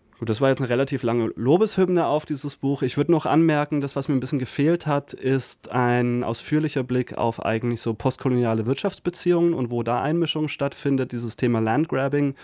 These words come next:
wird, ähm, also im modernen Kontext, wird kaum angesprochen und auch die Frage von aktuellen Militärinterventionen taucht eigentlich nicht auf.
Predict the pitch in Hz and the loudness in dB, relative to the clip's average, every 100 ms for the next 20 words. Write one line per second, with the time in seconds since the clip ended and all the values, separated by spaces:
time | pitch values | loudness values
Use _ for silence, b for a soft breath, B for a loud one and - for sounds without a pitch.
0 | B B - 117 120 113 - - 110 110 | B B -2 2 2 0 -6 -4 0 2
1 | 117 - 110 110 101 107 139 131 135 127 | 0 0 0 0 2 2 0 0 -2 -2
2 | 123 120 - 120 113 - - B B B | -4 -6 -8 -4 -4 -4 -12 B B B
3 | - 113 127 156 143 135 - - 120 - | 0 4 6 4 2 -2 -4 -2 -4 -2
4 | 117 110 104 120 127 - 104 120 127 - | -2 0 0 0 -4 -2 0 2 0 0
5 | 117 117 117 - - - 135 131 127 - | 2 2 0 -4 -6 -2 2 2 0 0
6 | 147 147 107 - 113 101 104 101 - 107 | 2 2 0 -4 -6 -2 -2 -2 -2 0
7 | 104 101 - - - B B B - 117 | 2 0 -2 -12 -20 B B B 2 2
8 | - 117 117 117 110 117 - 104 131 147 | 2 0 2 0 -4 -4 -2 0 0 0